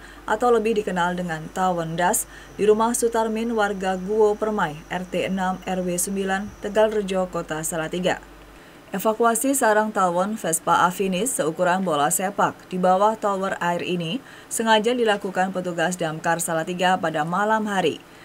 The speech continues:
dikarenakan tawon Vespa pada malam hari sudah masuk ke sarangnya dan tim Damkar lebih mudah mengevakuasi sarang tawon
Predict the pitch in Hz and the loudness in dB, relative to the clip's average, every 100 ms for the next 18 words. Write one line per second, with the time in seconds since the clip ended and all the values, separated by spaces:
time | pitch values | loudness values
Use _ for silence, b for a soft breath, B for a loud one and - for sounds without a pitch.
0 | B - 170 170 165 180 180 190 220 240 | B -8 -2 -2 0 0 0 2 0 0
1 | 180 160 165 165 180 - 190 220 196 170 | 0 0 -2 -4 -4 -2 0 0 0 -2
2 | 160 160 175 190 190 180 190 285 B B | -4 -2 0 0 0 -2 -2 -6 B B
3 | - 208 220 214 214 240 277 247 220 202 | -4 2 2 4 2 0 -2 -2 2 2
4 | 180 175 160 269 190 165 160 156 160 165 | 2 -2 -2 -2 -2 -4 -4 -2 0 -2
5 | 175 170 - - 208 208 269 226 190 180 | 2 2 2 0 -2 0 0 0 0 0
6 | 185 135 151 165 175 180 185 180 208 208 | 0 -4 -4 -4 -2 0 0 2 2 2
7 | 185 165 160 180 190 190 202 | 0 -2 -2 -2 0 0 -2